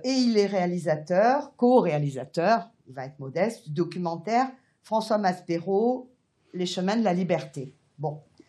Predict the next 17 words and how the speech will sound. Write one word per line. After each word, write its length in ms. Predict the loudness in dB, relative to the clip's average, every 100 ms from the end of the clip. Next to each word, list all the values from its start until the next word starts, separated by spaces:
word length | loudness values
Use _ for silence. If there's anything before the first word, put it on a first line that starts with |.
| _ _
ça 160 | -6
c'est 140 | -4 -4
pour 180 | -8 -12
ce 100 | -12
qui 200 | -6 -4
est 140 | -4
de 440 | -4 -4 -4 -6 -16 -14
Maspero. 840 | -10 -8 -4 -4 0 0 0 -2 _ _ _ _ _ -14 -10
Et 80 |
peut-être 360 | -8 -4 -4 -4
qu'il 100 | -4
y 40 |
a 0 |
d'autres 220 | -2 -4 -4
choses 240 | -8 -6
que 80 | -8
j'ignore 600 | -8 -8 -4 -2 -2 -4